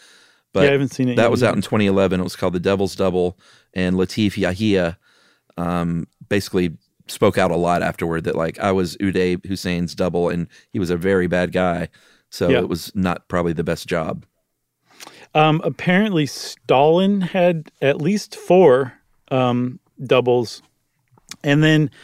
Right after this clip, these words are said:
Speaker 2: this one is amazing to me. There was a British general named Bernard Montgomery and he hired a, a double, uh, by the name of M E Clifton James.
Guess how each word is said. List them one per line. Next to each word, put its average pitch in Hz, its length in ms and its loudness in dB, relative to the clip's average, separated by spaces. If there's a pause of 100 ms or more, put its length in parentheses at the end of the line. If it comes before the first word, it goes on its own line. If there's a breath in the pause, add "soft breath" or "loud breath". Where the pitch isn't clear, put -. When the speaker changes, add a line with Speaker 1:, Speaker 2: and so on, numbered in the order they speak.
(360 loud breath)
Speaker 2:
this 175 300 2
one 175 260 2
is 139 240 0 (280)
amazing 143 500 2
to 135 100 -2
me. 123 120 0
There 139 120 6
was 139 140 2
a 139 40 4
British 151 380 2
general 151 380 2
named 120 240 0
Bernard 135 420 4
Montgomery 131 920 0 (460 soft breath)
and 139 160 2
he 233 220 0
hired 139 400 4
a, 127 220 0
a 131 80 4
double, 123 600 4
uh, 123 300 2
by - 360 0
the 131 120 4
name 143 200 4
of 123 160 2
M 160 200 2
E 170 140 2
Clifton 156 580 0
James. 123 560 -2